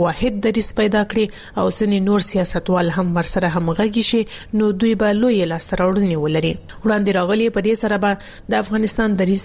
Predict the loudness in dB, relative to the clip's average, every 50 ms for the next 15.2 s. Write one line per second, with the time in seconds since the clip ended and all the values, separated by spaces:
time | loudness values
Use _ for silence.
0 | -2 -2 0 0 2 2 2 2 2 2 0 -2 -4 -10 -12 -4 0 0 2 2
1 | 0 0 0 0 0 0 0 0 -2 -2 0 -2 -4 -2 -4 -4 -4 -4 -2 -2
2 | 0 0 0 0 0 2 2 2 2 2 0 -2 0 0 0 0 0 -2 -2 -2
3 | -2 -2 -2 -2 -2 -2 0 2 2 2 2 2 2 2 2 2 0 0 0 0
4 | 0 0 -2 -2 -2 -4 -6 -8 -12 -16 -14 -14 -14 -10 -4 -2 -2 -2 0 0
5 | 2 2 2 0 -2 -2 -2 -2 0 0 0 0 0 -2 -2 0 0 0 0 0
6 | 0 0 -2 -2 -4 -6 -4 -2 0 0 0 0 0 0 -2 -2 -2 -6 -6 -4
7 | -4 -2 0 0 0 0 -2 0 0 0 0 0 0 0 0 0 0 0 0 2
8 | 2 0 0 -2 -8 -12 -14 -14 -4 0 2 2 2 2 2 2 2 2 0 0
9 | 0 0 0 0 2 2 2 2 2 2 0 2 0 2 2 2 0 0 -2 -2
10 | 0 2 2 2 2 0 0 -2 -2 -2 -2 -2 -2 -2 -2 -2 -2 -4 -10 -16
11 | -16 -14 -4 0 2 2 2 2 0 0 0 0 0 0 -2 -4 -2 -2 0 0
12 | 0 -2 -4 -4 -4 -2 -2 -2 0 0 -2 -2 -2 0 0 0 2 2 0 0
13 | 0 0 0 2 2 2 2 0 -2 -4 -6 -6 -8 -8 -10 -4 -2 0 0 0
14 | 0 -2 -2 0 -2 -2 0 0 0 2 2 2 2 2 2 2 0 0 -2 -2
15 | -2 0 0